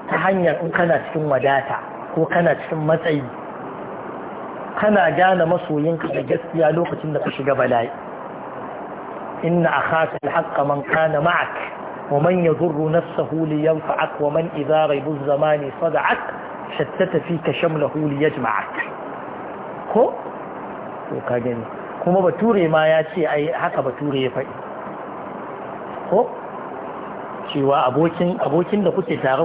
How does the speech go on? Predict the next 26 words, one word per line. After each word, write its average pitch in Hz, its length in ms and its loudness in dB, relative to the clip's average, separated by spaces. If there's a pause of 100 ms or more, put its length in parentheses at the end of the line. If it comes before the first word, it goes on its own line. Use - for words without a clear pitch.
kullum 185 240 0
shine 208 240 2
abokinka 143 540 0
na 135 100 2
gaske. - 260 -2 (1120)
"لأن 254 400 6
الشر 254 420 4
المحض 214 440 4
ليس 202 360 8
موجودا." 180 800 2 (520)
Domin 180 420 2
babu 202 400 4
wani 196 140 4
abu 165 220 0
da 147 100 0
zaka 170 360 0
ce 156 80 -2 (100)
sharri 156 320 2
ne 139 200 0
shi 143 120 -2
tsantsa. 156 400 2 (1500)
Ai 196 240 2
shi 233 160 4
ne 208 120 4
faɗin 196 300 2
Annabi 165 240 2